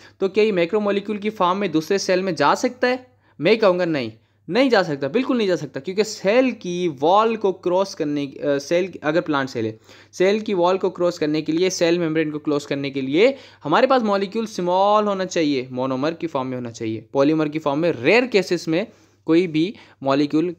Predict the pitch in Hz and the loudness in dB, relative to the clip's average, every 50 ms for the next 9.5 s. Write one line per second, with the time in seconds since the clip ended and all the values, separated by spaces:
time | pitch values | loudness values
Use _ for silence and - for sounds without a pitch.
0 | _ - 147 143 135 131 - - 123 113 113 - 110 104 113 - _ _ - - | _ 0 2 2 2 0 -2 -4 -6 -6 -6 -8 -8 -8 -10 -12 _ _ -20 -20
1 | - _ _ - 190 214 220 202 170 - 196 214 208 - 220 220 214 190 196 220 | -20 _ _ 0 0 2 4 2 4 4 4 2 2 2 0 0 2 2 2 2
2 | 214 - 214 190 - 226 220 220 208 208 214 214 196 156 139 - - 208 208 254 | 2 2 -2 -2 -2 -2 -2 -2 -4 0 0 0 2 0 -2 -2 -2 -4 -2 -2
3 | 233 - 226 214 233 247 220 220 214 220 - _ _ _ _ - 202 202 220 226 | -4 -4 -4 -2 -2 0 2 0 0 -2 -4 _ _ _ _ -10 -4 2 2 2
4 | 214 214 220 214 - _ _ _ _ _ - - 208 208 233 233 226 220 214 202 | 4 2 0 -4 -6 _ _ _ _ _ -4 -2 0 2 4 4 4 4 4 2
5 | 220 233 233 - _ _ _ _ _ _ - 185 190 185 190 214 214 214 202 170 | 0 -2 -4 -10 _ _ _ _ _ _ -6 -6 -6 -4 -4 -4 -2 -2 0 2
6 | 185 180 190 185 190 196 - - 202 196 208 - 208 185 190 180 185 143 131 156 | 2 0 0 -2 -4 -6 -2 -2 -2 -2 -2 -2 -2 -2 0 -2 -2 -2 0 -2
7 | 185 208 220 185 160 170 220 277 - 196 165 180 170 165 147 127 120 - _ _ | 0 0 2 2 2 2 0 -2 -2 -2 -2 0 0 0 -2 -4 -6 -10 _ _
8 | - 139 135 143 160 160 156 135 - - 131 127 - 196 170 156 143 135 143 160 | -10 -6 -2 0 0 2 0 0 -2 -4 -6 -2 -2 0 2 2 2 2 0 0
9 | 147 139 - 143 131 - 120 113 110 107 | -2 -4 -6 -6 -4 -4 -4 -6 -6 -8